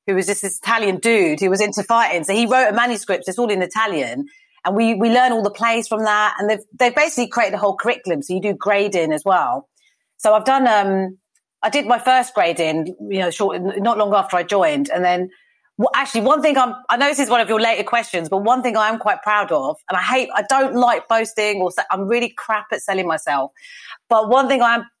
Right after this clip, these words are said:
quite proud of is that me and another lady, we're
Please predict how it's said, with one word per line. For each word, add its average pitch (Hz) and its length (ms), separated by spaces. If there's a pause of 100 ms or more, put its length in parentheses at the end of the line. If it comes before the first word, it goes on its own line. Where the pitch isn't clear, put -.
(180)
quite - 260
proud 196 260
of 170 140
is 156 160
that 160 220 (360)
me 240 540
and 196 320 (440)
another 214 320
lady, 202 420
we're 190 220